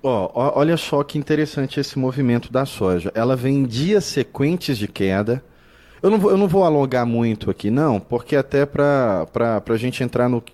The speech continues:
no que realmente a gente acha que vai acontecer com o mercado. Mas vem uma sequência de quedas da soja e ela tá dentro ainda de um canal de baixa. A soja, ela não,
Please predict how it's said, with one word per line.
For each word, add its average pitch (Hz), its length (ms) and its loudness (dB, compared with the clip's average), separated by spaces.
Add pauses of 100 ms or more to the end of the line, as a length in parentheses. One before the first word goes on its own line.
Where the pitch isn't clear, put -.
no 123 100 -4
que - 140 -4
realmente 143 400 0
a 135 60 0
gente 135 240 0
acha 123 180 0
que - 60 -6
vai 123 100 2
acontecer 120 460 -4
com - 100 -6
o 120 40 0
mercado. 98 540 -2 (520)
Mas 117 180 0
vem 170 220 2
uma 196 160 2
sequência 143 580 -2
de 110 100 -4
quedas 113 520 -2
da 104 140 0
soja 120 580 2
e 190 80 2
ela 190 180 2
tá 196 180 0
dentro 165 380 -4
ainda 156 240 -2
de 151 80 -2
um 165 60 -2
canal 151 360 0
de 160 120 -2
baixa. 147 420 0
A 95 60 0
soja, 151 380 2
ela 160 120 2
não, 160 160 0